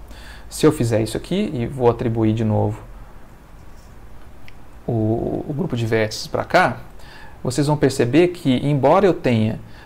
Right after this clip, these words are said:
bastante divisões aqui na, na horizontal, eu não tenho na vertical. E o, o comportamento ele vai ser diferente.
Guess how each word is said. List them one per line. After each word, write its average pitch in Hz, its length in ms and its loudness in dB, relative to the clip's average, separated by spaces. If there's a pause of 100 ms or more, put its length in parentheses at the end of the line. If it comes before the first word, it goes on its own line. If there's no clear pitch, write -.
bastante 156 600 2
divisões 117 1040 0 (200)
aqui 160 500 -4 (120)
na, 110 320 2
na 107 100 2
horizontal, 110 520 2
eu 147 80 4
não 147 120 0
tenho 147 160 -2
na 147 80 0
vertical. 127 560 0 (460)
E 123 480 2
o, 131 320 2
o 135 60 2
comportamento 131 600 2
ele 139 120 4
vai 143 160 2
ser 143 420 2 (1400)
diferente. 147 720 0